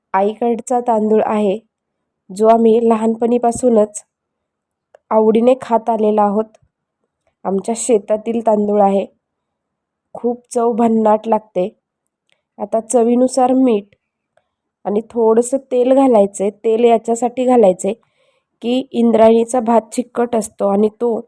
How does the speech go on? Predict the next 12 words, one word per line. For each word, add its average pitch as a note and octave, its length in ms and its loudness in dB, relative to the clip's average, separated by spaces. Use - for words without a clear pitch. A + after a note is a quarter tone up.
एकमेकांना A#3+ 680 -2
चिटकू C#4 420 -4
नये A#3 240 0
म्हणून A3+ 360 2
तेल B3 300 0
घातलं A#3 420 0
जातं G#3+ 340 2
थोडंसं, G#3+ 460 2
म्हणजे G#3+ 320 2
भात G#3+ 360 0
चिटकत A3 480 -4
नाही. A3 280 -2